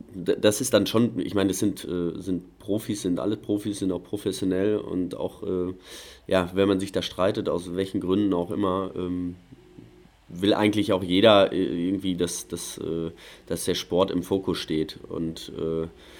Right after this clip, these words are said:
will sich da auch, glaub ich, nicht, äh, da, da, da tut sich auch keiner, äh, was Gutes, wenn, wenn auch das Team ihm jetzt, äh, alles verbauen würde. Egal, äh, wer jetzt schuld dran ist, ähm, nach, man kann sich nach innen streiten, aber das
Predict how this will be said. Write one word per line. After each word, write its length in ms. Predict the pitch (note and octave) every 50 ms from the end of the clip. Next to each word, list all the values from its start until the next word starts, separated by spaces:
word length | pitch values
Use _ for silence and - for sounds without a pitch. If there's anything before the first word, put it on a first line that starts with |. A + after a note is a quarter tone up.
| - - - - - - - - - -
will 440 | - - - G#1+ C2+ D#2 D#2+ F2+
sich 160 | E2+ F2+ F2+ E2+
da 160 | F#2 E2+ D#2
auch, 180 | E2 E2 -
glaub 180 | - F#2 E2 D#2+
ich, 140 | E2+ - -
nicht, 340 | E2+ E2 - - - - - - -
äh, 100 | - D#2 E2+ E2 D2
da, 160 | - - -
da, 140 | G#2 G#2 G2+
da 120 | E2+ G2+ F#2+
tut 220 | - - B2+ A#2+
sich 140 | - A2+ G2+
auch 100 | E2+ -
keiner, 380 | - G#2 G#2 G#2+ G2 F#2 -
äh, 160 | - F#2 E2+ -
was 320 | - G2 F#2 G2 F#2 -
Gutes, 420 | - G#2 G#2+ B2 A#2 A2 F#2+ F#2+ -
wenn, 260 | F#2 F2 F#2 F#2 F2
wenn 120 | F#2 F#2
auch 160 | F2 C#2 - -
das 220 | - F2+ - -
Team 260 | - - G2+ G#2+ A2
ihm 160 | F2 F2+ F#2+
jetzt, 320 | F#2 F#2 F2+ F#2 - - -
äh, 140 | D2 E2+ E2
alles 260 | - E2+ G2+ G#2 -
verbauen 520 | - F#2+ E2 D2+ D#2+ D#2+ D#2+ E2 D#2 C#2
würde. 200 | C2+ D#2 D#2 D#2
Egal, 480 | B1 E2+ E2+ F#2+ F#2 G2+ G#2 G#2 G#2 - -
äh, 280 | F2 F#2+ F#2 E2 E2+ F2+
wer 160 | F#2 F#2+ G2+
jetzt 200 | G2 F2 - -
schuld 400 | - G#2 A2 B2 A#2+ C3+ B2+ - - - - -
dran 240 | - G2 G2+ G#2 G#2
ist, 360 | - G#2+ G#2+ - - - -
ähm, 320 | - F2+ F#2 F#2 F2+ F2+ F2+ - - - - - -
nach, 420 | - - F#2 F2+ F2 - - -
man 240 | - E2 F2+ F#2 F2+
kann 140 | F2 G#2+ G#2
sich 140 | G2+ G2+ G2+
nach 100 | G#2 F2+
innen 240 | - - G#2 G#2 -
streiten, 400 | - - E2+ E2+ F2+ F2+ F2+ F#2+
aber 380 | E2 E2 E2+ E2 D#2+ - D#2+
das 340 | - - E2+ - - - -